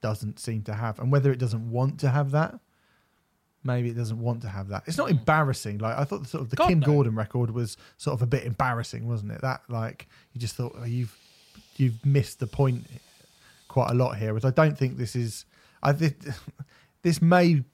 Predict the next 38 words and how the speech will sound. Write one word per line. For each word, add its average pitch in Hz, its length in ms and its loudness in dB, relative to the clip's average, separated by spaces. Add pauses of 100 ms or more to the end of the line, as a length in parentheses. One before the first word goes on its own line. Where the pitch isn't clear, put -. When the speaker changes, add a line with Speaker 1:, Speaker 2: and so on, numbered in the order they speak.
(100)
Speaker 1:
totally 139 400 2
be 120 220 0
by 117 200 0
design 107 580 -2
that - 100 -10
there's 107 180 -6
no 110 160 -4
choruses 107 500 -6
and 107 80 -6
it's 110 100 -12
bitty 104 380 -8
and 104 100 -6
it's - 200 -16 (360)
really 110 300 -2
fucking 107 560 -10
all 107 160 -6
over 104 200 -6
the 101 80 -6
place. 110 400 -10
Speaker 2:
Well, 208 140 2
I 226 120 6
think 147 240 -2
it 123 100 -8
probably 113 440 -8
is, 117 300 -8
to - 140 -16
be 104 120 -16
honest. 101 420 -14
I 139 60 -4
think 131 220 -6
it 107 60 -16
probably 92 360 -18
is 98 160 -16
by 87 160 -20
design. 92 500 -20 (260)
But, 110 240 -8 (200)
but 113 200 -4
Speaker 1:
Mm. 107 120 -4